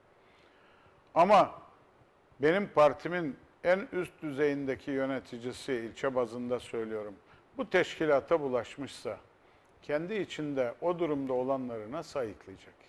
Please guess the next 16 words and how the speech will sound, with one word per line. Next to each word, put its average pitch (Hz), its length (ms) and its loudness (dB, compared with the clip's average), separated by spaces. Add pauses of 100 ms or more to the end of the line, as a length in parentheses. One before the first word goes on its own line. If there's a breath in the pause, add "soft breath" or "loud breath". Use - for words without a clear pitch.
(800)
Mümkün 160 300 -6
mü? 135 180 -12
Değil. 110 240 -10 (480 soft breath)
Ama 165 300 0 (540 soft breath)
eğer 127 220 2
ak 147 220 0
Parti 156 460 -2 (760 soft breath)
yukarının 143 560 0
verdiği 127 380 2
emri 113 380 -6 (100)
sağlıklı 123 540 -2
uygularsa, 123 760 -4 (120)
bu 143 100 -6
kadrolardan 120 760 0 (100)
kendilerini 131 640 -4 (560)
arındırabilirse 185 1160 6